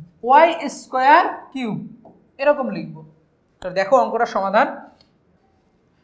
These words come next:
অঙ্কটা হচ্ছে আমাদের এক্স স্কয়ার প্লাস ওয়াই স্কয়ার। So আমরা কি করব? এক্স স্কয়ার প্লাস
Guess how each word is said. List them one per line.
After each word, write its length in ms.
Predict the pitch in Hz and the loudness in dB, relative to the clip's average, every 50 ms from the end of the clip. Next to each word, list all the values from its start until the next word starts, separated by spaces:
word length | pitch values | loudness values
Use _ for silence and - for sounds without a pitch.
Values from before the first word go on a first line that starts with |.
| _ - 196 | _ -4 -2
অঙ্কটা 240 | 233 254 294 294 311 311 | -2 0 2 0 0 0
হচ্ছে 140 | 311 302 277 262 | 2 0 0 2
আমাদের 300 | 247 226 220 233 277 - - - - - - _ - 220 | 2 2 4 4 2 2 0 -4 -12 -14 -18 _ -14 -12
এক্স 140 | 214 - - 285 262 - | -12 -10 -10 -10 -12 -10
স্কয়ার 220 | - 285 269 262 254 - | -2 0 2 2 2 0
প্লাস 300 | 233 214 214 240 320 330 - - - - - _ _ _ _ _ _ _ - | 2 6 6 6 6 4 0 -6 -12 -16 -20 _ _ _ _ _ _ _ 4
ওয়াই 180 | 220 254 254 233 240 - | 4 4 4 4 0 -4
স্কয়ার। 280 | - - 156 131 - - _ _ _ _ _ _ _ _ _ _ _ _ _ _ _ | -8 -10 -12 -14 -14 -16 _ _ _ _ _ _ _ _ _ _ _ _ _ _ _
So 40 | - 214 | -10 -8
আমরা 120 | 226 226 226 240 | -8 -8 -8 -8
কি 60 | 277 247 277 | -8 -4 -2
করব? 180 | 247 220 190 202 254 311 - - - - - _ - | -2 -2 0 0 0 0 0 -4 -8 -14 -18 _ -20
এক্স 140 | 202 - - 240 233 | -20 -16 -14 -14 -14
স্কয়ার 220 | - - 240 240 226 240 240 | -10 -8 -6 -6 -6 -8 -8
প্লাস 260 | 240 214 214 226 220 | -4 -2 -2 -2 -2